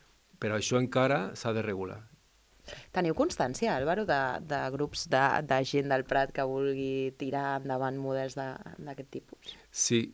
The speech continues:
Speaker 1: sí, sí que tenim constància de persones interessades, però sí que és veritat que hi, hi ha un problema amb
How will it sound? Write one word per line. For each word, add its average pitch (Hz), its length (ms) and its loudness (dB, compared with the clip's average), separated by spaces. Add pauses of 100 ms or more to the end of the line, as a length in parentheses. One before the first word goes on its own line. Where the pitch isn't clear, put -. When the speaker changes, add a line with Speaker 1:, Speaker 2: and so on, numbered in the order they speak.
(140)
Speaker 1:
sí, 147 440 2
sí - 220 -2
que 117 500 6
tenim 113 220 2
constància 110 400 -2
de 107 80 0
persones 110 420 0
interessades, 139 680 2 (240)
però 107 100 -6
sí - 100 0
que 113 60 -2
és 110 80 -4
veritat 117 420 4
que 123 360 2 (240)
hi, 113 420 0
hi 110 120 -2
ha 107 40 4
un 110 100 2
problema 113 600 4
amb 101 500 -2